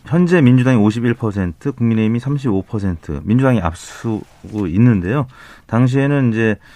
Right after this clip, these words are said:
민주당은 오십삼 퍼센트로 비슷했고 국민의힘이 이십육 퍼센트 불과했었는데 한 구 퍼센트 포인트가량 오른 거죠, 사십 대가.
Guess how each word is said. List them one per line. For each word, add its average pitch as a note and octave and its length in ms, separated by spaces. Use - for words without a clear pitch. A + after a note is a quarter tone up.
민주당은 B2+ 400
오십삼 A#2 320
퍼센트로 B2 400
비슷했고 G2 760
국민의힘이 D3 400
이십육 A#2+ 380
퍼센트 A#2+ 360
불과했었는데 G2+ 920
한 A2+ 140
구 B2+ 160
퍼센트 C#3 380
포인트가량 G2+ 420
오른 G#2+ 180
거죠, D#2+ 140
사십 D2+ 300
대가. D#2 380